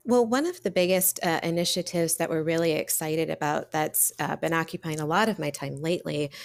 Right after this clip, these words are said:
is this partnership with Catholic University of America. So through,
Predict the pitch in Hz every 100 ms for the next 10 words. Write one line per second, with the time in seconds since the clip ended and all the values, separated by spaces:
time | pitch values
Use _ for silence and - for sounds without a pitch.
0 | - - 180 165 175 - - 190 - 170
1 | 160 170 160 - 165 151 - - 160 -
2 | - 156 143 143 - 143 139 139 135 131
3 | - - - - - - - 185 165 165
4 | - 196 208 202 202